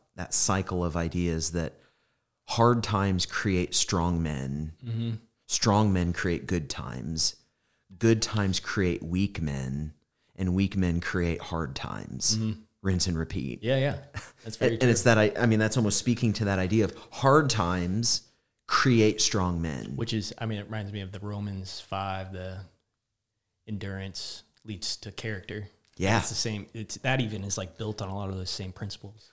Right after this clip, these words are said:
Speaker 1: Which, I mean, that's seen in, even in our, like, the, f-, our physiology of the only way you build muscle
Speaker 2: Hmm.
Speaker 1: is by stressing it.
Speaker 2: It's true. Yeah.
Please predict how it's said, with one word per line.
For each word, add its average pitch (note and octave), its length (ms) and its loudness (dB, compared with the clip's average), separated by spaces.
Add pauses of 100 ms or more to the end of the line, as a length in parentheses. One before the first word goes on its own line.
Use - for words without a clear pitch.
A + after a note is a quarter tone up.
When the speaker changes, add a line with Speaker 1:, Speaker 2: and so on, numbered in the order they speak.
Speaker 1:
Which, C3+ 260 4
I C3 60 6
mean, G#2+ 240 8 (140)
that's A2+ 200 0
seen A2 280 6
in, F#2+ 200 4
even F#2 280 2
in F2+ 140 2
our, E2+ 320 0
like, D#2 300 -4 (180)
the, F#2 80 -8
f-, - 200 -6
our F2+ 60 -4
physiology E2+ 1000 -2
of E2 360 -4 (320)
the A2 180 4
only G#2+ 380 4
way F#2 260 2
you F#2 240 2
build E2+ 360 0
muscle A2+ 680 0 (160)
Speaker 2:
Hmm. G#2 140 -6 (380)
Speaker 1:
is G#2+ 120 2
by F#2+ 160 2
stressing F2+ 540 2
it. - 180 -12 (180)
Speaker 2:
It's - 140 -16
true. A2+ 280 -6
Yeah. A2 140 -6